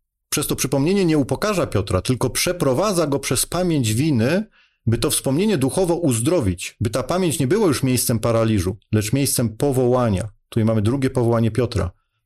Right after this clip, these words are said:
Jezus po zmartwychwstaniu nie szukał swoich liderów teologicznych deklaracji,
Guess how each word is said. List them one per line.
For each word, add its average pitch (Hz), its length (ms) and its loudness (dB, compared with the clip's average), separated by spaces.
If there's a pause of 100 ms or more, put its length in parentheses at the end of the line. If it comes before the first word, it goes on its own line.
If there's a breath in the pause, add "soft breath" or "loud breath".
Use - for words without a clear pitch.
(340)
Jezus 160 260 2
po 156 120 2
zmartwychwstaniu 139 560 0
nie 139 140 2
szukał 175 340 0
swoich 120 300 0
liderów 131 380 2
teologicznych 123 480 0
deklaracji, 120 680 0